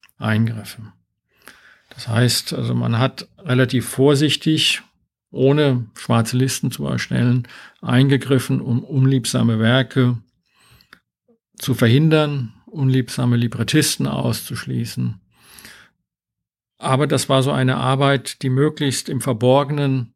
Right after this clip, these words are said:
stattfand und eben darauf verzichtet hat, öffentlich schwarze Listen zu präsentieren oder auch zu,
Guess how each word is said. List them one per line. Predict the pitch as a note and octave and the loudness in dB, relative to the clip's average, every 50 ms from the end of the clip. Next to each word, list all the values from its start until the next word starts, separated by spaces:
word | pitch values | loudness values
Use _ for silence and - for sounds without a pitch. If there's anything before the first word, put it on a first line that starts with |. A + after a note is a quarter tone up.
| _ _ _ | _ _ _
stattfand | - - - C3 A#2+ A2+ - - - C#3+ C#3+ C#3 C3 | -18 -10 -6 -6 -6 -6 -6 -6 -4 -2 -2 -2 -4
und | - C#3 B2 B2 | -4 -2 -2 -2
eben | - C3+ C3 B2+ C3 B2+ C3 - - C#3 D3 | -2 -2 -2 -2 -2 -4 -4 -6 -8 -10 -10
darauf | E3 C3 - C3 - | -8 -6 -4 -4 -2
verzichtet | - C3 A#2+ - - D3+ C3 - - B2 B2 | -4 -4 -4 0 0 0 0 0 -2 -2 0
hat, | C3 C3 B2+ - - _ - - - - _ _ | 0 -2 -2 -2 -6 _ -20 -20 -20 -20 _ _
öffentlich | - C3 B2+ A#2+ - C#3+ C3+ B2+ C3 C3 B2 - - - - - - - - - - - - - - - | 0 0 0 2 2 0 2 4 4 2 2 2 0 -2 -4 -6 -12 -18 -20 -20 -20 -20 -20 -20 -20 -20
schwarze | - - - B2+ A2+ A2+ - C#3 | -18 -6 -2 -2 -2 0 0 2
Listen | D3 D#3 D3+ - - D#3+ C#3 - | 2 2 2 2 -2 -4 -4 -4
zu | - - D3 C3+ C3 C3 C3 A#2 - _ _ _ _ _ _ _ _ _ | -4 -2 0 2 2 2 2 0 -4 _ _ _ _ _ _ _ _ _
präsentieren | _ - - B2+ A#2+ C3+ B2 A2+ - - - C3 C3 C3 C3 C3+ | _ 0 0 2 4 2 2 0 0 0 2 4 4 4 2 2
oder | - C3 B2 B2+ A#2+ - | 2 2 2 2 2 0
auch | A#2 A#2+ A#2+ A#2 A2+ - - | 0 -2 -2 -2 -4 -8 -14
zu, | - - - C#3 B2+ A#2+ A#2+ B2 B2 B2 C#3 | -14 -10 -6 -6 -4 -4 -4 -4 -4 -6 -8